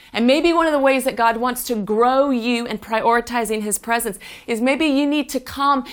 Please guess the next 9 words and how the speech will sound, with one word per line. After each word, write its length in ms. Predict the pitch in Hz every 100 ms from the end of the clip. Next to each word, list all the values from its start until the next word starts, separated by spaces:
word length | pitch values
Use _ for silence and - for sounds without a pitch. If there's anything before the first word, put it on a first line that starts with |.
| -
and 220 | 214 214 -
add 380 | 240 285 311 247
time 400 | - 254 233 220 214 -
where 120 | 220
you 200 | 220 311
are 120 | 349
receiving 760 | 285 247 - 269 269 277 294 285
from 260 | 302 311
Him. 300 | 311 294 311